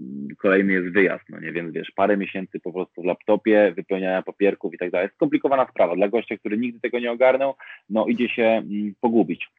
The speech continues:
Ale miałem trochę farta, bo namówiłem kumpla, e, który też angielskiego za bardzo nic nie kumał, pływać za bardzo też nie potrafił, w sensie jeżeli chodzi o takie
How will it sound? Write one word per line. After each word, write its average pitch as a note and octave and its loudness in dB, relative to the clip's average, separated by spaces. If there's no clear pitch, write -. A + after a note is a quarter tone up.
Ale A2 -2
miałem C3+ 2
trochę A#2 -6
farta, A2+ 0
bo G#2 -2
namówiłem G#2 -2
kumpla, F#2+ 0
e, C#2 -4
który G#2 0
też A2 2
angielskiego G2 0
za F#2+ 0
bardzo F#2+ 0
nic G2 -4
nie G2 -6
kumał, G2+ 0
pływać A#2 4
za G#2+ 2
bardzo G2+ 0
też G#2+ -4
nie A2 -2
potrafił, G#2 -2
w - -18
sensie G2 -6
jeżeli F#2+ -2
chodzi F#2+ -4
o F#2 0
takie F#2 -4